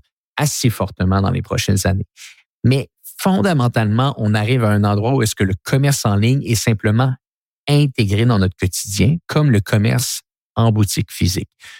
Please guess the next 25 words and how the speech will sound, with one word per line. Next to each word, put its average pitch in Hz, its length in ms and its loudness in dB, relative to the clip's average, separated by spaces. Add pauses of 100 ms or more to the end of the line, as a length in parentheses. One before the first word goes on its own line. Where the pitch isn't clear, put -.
Je - 120 -2
pense 165 240 0
que 151 100 -2
de 127 100 2
plus 175 420 0
en 160 160 0
plus, 156 240 -2
et 120 60 2
on 113 120 2
le 104 100 0
voit, 104 220 0
de 110 100 -2
plus 165 240 0
en 165 120 0
plus, 180 140 -2
les 127 180 2
organisations 113 560 0
n'auront 107 240 0
pas 135 180 -2
le 131 60 2
choix 143 320 -2
d'intégrer 113 680 0 (400)
les 101 120 0 (140)
deux 160 260 2
aspects 120 520 -2